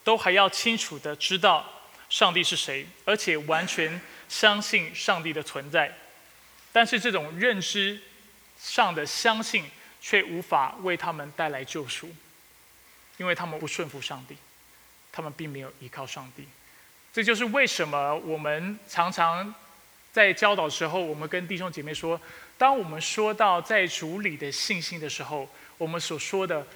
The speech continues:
不是一个认知上的相信，我们所说的是一个信靠。认知上的相信不是圣经里所说的信心，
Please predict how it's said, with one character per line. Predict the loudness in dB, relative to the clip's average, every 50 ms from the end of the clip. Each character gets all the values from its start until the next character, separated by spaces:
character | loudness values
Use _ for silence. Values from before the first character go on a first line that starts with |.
| -20 -20 -12
不 | -8 -6
是 | -6 -4 -4 -4
一 | -4
个 | -2 -2 -2
认 | -2 0 0 0 0 -2 -4
知 | -6 -6 -6 -6 -6
上 | -6 -6 -6 -8 -10
的 | -6
相 | -6 -4 -4 -4 -8 -8
信， | -8 -10 -10 -10 -12 -16 -20 -20 -20 -20 -20 -20 -20 -20 -20 -18 -8
我 | -6 -6
们 | -6 -4 -6
所 | -4 -4 -4
说 | -2 -2 -2 -2
的 | -2 -4 -6 -8 -12 -10 -6
是 | -4 -2 -2 -2
一 | -4 -6
个 | -8 -8 -6
信 | -2 -2 0 0 -2 -4 -6
靠。 | -8 -2 -2 -2 -2 -2 -6 -14 -20 -20 -20 -20 -20 -20 -20 -20 -20 -20 -20 -16 -2
认 | 2 2 2 4 2
知 | 0 0 2
上 | 2 2 2 2 0
的 | -2
相 | -2 0 0 0 0
信 | -2 -4 -4 -4 -6 -6 -12 -18 -20 -20 -14 -8
不 | -6 -4
是 | -2 -2 -2 -2
圣 | 0 -2 -2 -2 -2
经 | -4 -6 -6 -6 -6
里 | -6 -6 -6
所 | -6 -8 -8 -10
说 | -8 -8 -8
的 | -6 -6
信 | -6 -6 -6 -6 -8
心， | -8 -8 -8 -10 -14 -16